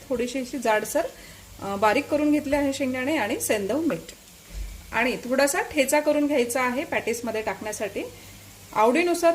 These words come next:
तिखटाचं प्रमाण तुम्ही ठेवू शकतात. मी इथं दोन मिरच्या, आलं आणि थोडीशी कोथिंबीर घेतली आहे. सर्वात अगोदर काजू आणि थोडेसे बदाम भिजत टाकायचे आहे.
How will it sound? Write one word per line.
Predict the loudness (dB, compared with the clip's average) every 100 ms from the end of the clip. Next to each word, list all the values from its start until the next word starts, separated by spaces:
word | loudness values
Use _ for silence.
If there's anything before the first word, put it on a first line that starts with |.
| 2
तिखटाचं | 0 2 2
प्रमाण | 2 0 0 0
तुम्ही | 0 -2 -2
ठेवू | -2 -2
शकतात. | -4 -10 -6 -6 -2
मी | -4
इथं | -2 2
दोन | 2 4
मिरच्या, | 2 0 -2 -2 -4 -6
आलं | -2 0 2 0 0 -6
आणि | -2 -2 0
थोडीशी | 0 0 -2
कोथिंबीर | -2 0 0 0
घेतली | -2 -4 -4 -4
आहे. | -4 -8 -16 -8 -8 -6
सर्वात | -6 -2 0
अगोदर | 0 0 0 0
काजू | 0 0 0
आणि | -2 -4
थोडेसे | -4 -4 -2
बदाम | -4 -2 -2
भिजत | 0 -2 -2
टाकायचे | -4 -4 -4 -2
आहे. | -4 -4